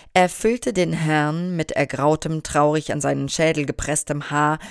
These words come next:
der an einem mit einer makellos glatten, gebügelten und gestärkten Tischdecke gedeckten Tisch saß, mit Misstrauen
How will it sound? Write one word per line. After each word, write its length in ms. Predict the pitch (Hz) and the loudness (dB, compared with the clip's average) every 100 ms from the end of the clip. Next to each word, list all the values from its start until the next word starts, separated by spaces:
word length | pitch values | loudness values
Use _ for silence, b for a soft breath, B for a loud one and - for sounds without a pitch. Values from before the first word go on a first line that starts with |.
| B B B | B B B
der 140 | - 165 | 4 4
an 120 | 156 | 4
einem 420 | - 160 160 160 - | 0 0 0 -4 -6
mit 220 | 170 160 | -6 -2
einer 240 | 156 160 151 | -2 0 0
makellos 720 | 165 208 - 151 135 131 - | 0 0 0 -2 -2 -4 -6
glatten, 480 | 147 170 - 127 120 | -6 -6 -8 -10 -8
gebügelten 720 | 127 170 202 170 175 190 190 | -4 -2 -2 -2 -6 -8 -8
und 180 | 147 - | -8 -8
gestärkten 680 | 127 - 156 180 - 156 - | -6 -2 -2 -2 -8 -10 -6
Tischdecke 500 | - - - 185 170 | -6 -4 -4 -2 -4
gedeckten 500 | - 151 - - 147 | -4 -4 -6 -10 -8
Tisch 200 | - - | -6 -6
saß, 500 | - 160 151 156 - B B B B B B | -2 0 0 0 -2 B B B B B B
mit 380 | 151 156 - | -4 -4 -6
Misstrauen 1120 | 151 165 185 - - - 139 139 139 135 135 | -6 -2 0 -2 -4 -4 -4 -2 -4 -6 -8